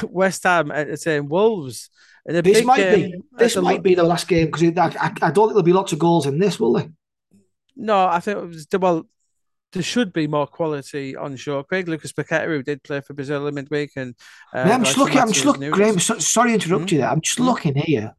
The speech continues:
Speaker 2: right? How many goals have West Ham scored this season in the Premier League?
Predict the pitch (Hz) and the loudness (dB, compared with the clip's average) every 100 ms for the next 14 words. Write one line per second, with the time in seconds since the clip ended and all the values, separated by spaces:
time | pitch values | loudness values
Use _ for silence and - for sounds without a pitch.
0 | - 107 143 214 - _ _ _ _ _ | -10 -2 0 -2 -6 _ _ _ _ _
1 | _ _ _ _ - 285 302 233 269 254 | _ _ _ _ -2 2 2 4 4 4
2 | 220 220 190 214 220 - 208 202 175 185 | 2 2 2 0 0 2 2 2 2 2
3 | 175 175 _ _ _ _ _ _ _ _ | 2 -2 _ _ _ _ _ _ _ _
4 | - 160 185 185 180 175 | -2 2 2 2 2 -2